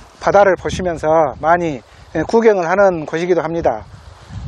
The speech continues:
그래서 해양 리조트와, 어, 벚꽃길, 예, 그리고 유채밭까지 이렇게 계속해서, 어, 연계가 바닷가를 주변으로, 어, 해안, 해안 도로를 끼고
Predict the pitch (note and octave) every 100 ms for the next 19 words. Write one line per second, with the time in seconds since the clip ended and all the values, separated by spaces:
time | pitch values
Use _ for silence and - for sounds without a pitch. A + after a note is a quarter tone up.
0 | - E3 D#3+ G3+ A3 - - A#3 B3 G3
1 | D3+ F#3+ F#3 D#3 D3+ D#3+ C3 - - -
2 | - D3+ D3 G#3 G#3+ F#3+ E3 G#3+ B3 C4+
3 | - - - - D#3 D3+ E3+ D#3+ D3+ G#3+
4 | - G#3 F3+ F3+ E3+ E3 D#3+ - - -
5 | - - - - - - - D#3 D3+ -
6 | - F3 E3 E3 E3+ D3 E3 - E3+ D#3+
7 | A#2+ - F#3+ G3+ G3 G3+ F3+ D#3+ D#3+ C3+
8 | G2+ - - D3 C#3 C#3+ F3 G#3+ F#3 D#3+
9 | D#3+ B2+ - - - - D3+ F3+ F#3+ E3
10 | D3+ C#3 - E3+ E3+ C#3+ D#3 G#3+ B3+ -
11 | - - C#3 D#3+ A#3 G#3+ E3 - B3+ B3+
12 | G#3 F#3+ F#3 E3+ C#3 A3 G#3+ D#3+